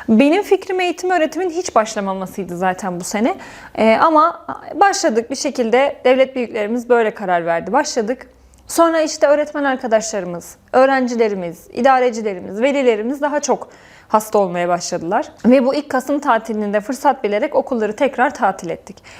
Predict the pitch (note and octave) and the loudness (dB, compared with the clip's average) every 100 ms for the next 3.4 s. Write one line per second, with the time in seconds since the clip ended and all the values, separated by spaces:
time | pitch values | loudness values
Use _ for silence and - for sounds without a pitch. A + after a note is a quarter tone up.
0 | - - F4+ F#4 F4 D#4 F4 E4 E4+ D#4 | -20 0 0 2 0 -2 -4 -4 -2 0
1 | D#4 C4 C4 C4 C#4 B3+ A#3+ B3 A3+ G#3 | -2 0 2 2 2 0 0 -4 -2 -2
2 | A3 A3+ A3 - A3 G#3+ F#3+ F#3 F#3+ E3+ | -2 -2 -4 -2 0 0 0 -2 0 -2
3 | D#3 D3+ - - | -4 -6 -12 -20